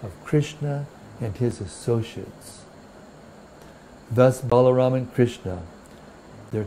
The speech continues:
childhood pastimes, enjoyed their childhood pastimes, imitating Lord Ramachandra's monkeys, who constructed the bridge over the ocean, and Hanuman, who jumped over the water to Ceylon.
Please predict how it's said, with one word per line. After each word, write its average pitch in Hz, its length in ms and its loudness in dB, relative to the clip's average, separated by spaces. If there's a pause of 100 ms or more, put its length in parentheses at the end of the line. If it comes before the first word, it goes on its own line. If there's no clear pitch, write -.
childhood 127 560 2
pastimes, 127 800 0 (500)
enjoyed 123 540 2
their 120 120 2
childhood 127 640 -2
pastimes, 104 800 -4 (500)
imitating 139 580 2
Lord 127 220 2
Ramachandra's 127 760 0
monkeys, 113 680 -2 (640)
who 120 80 0
constructed 117 800 -2
the 113 80 -2
bridge 120 520 2
over 120 160 0
the 117 160 -2
ocean, 113 460 -2 (640)
and 107 160 -2
Hanuman, 113 580 2 (520)
who 113 100 -2
jumped 131 480 0
over 123 180 0
the 120 140 -2
water 117 440 2
to 107 100 -6
Ceylon. 113 580 -4